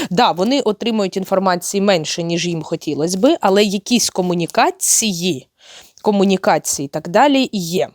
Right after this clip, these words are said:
Напряму пов'язано, уточнюю диявола, до речі, які самі, про які домовленості йдуть. Щось пов'язане із землею або ресурсів, ресурсами, м, на території Р Ф від британців.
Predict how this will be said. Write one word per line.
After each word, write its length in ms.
Напряму 500
пов'язано, 720
уточнюю 640
диявола, 540
до 140
речі, 500
які 300
самі, 300
про 160
які 200
домовленості 720
йдуть. 300
Щось 240
пов'язане 600
із 240
землею 460
або 200
ресурсів, 800
ресурсами, 1080
м, 160
на 320
території 460
Р 240
Ф 220
від 180
британців. 600